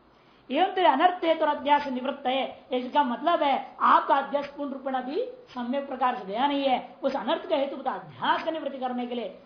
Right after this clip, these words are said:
सदा विवेक क्रियताम, सदा विवेक करते रहना चाहिए। अनादि वासना वशात पुनरध्यास आगमने तन निवृत्त विवेक एवं आवर्तनीय। अनादि वासना की वजह से पुनः यदि अध्यास का आगमन होता है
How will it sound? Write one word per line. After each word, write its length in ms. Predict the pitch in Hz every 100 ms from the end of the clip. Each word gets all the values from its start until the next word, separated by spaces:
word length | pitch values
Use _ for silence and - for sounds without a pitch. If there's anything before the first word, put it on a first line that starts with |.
| -
सदा 560 | 254 247 226 214 196 175
विवेक 380 | 180 233 233 214 185 -
क्रियताम, 720 | 185 180 190 226 233 226 196 - - -
सदा 240 | 254 240
विवेक 400 | 170 175 277 - -
करते 260 | 185 185
रहना 260 | 170 156 143
चाहिए। 120 | - - _ _ _ _ _ _ _ _ _ _ _ _ _ _ -
अनादि 420 | 247 285 370 427
वासना 400 | 370 339 330 330
वशात 380 | 294 302 277 -
पुनरध्यास 680 | 233 359 359 320 277 311 302
आगमने 500 | 247 269 262 254 262 208 - -
तन 140 | 277 226
निवृत्त 360 | 226 330 - 277 277 208
विवेक 340 | 196 311 262
एवं 240 | 247 311 339
आवर्तनीय। 640 | 262 254 254 233 214 196 180 - - _
अनादि 420 | 175 226 311 359
वासना 360 | 320 285 285 277
की 120 | 269
वजह 140 | 247 240
से 160 | 262 226 - _ -
पुनः 180 | 269 349
यदि 160 | 381 359
अध्यास 400 | 302 285 294 -
का 100 | 254
आगमन 280 | 254 247
होता 240 | 240 240 233
है 260 | 226 233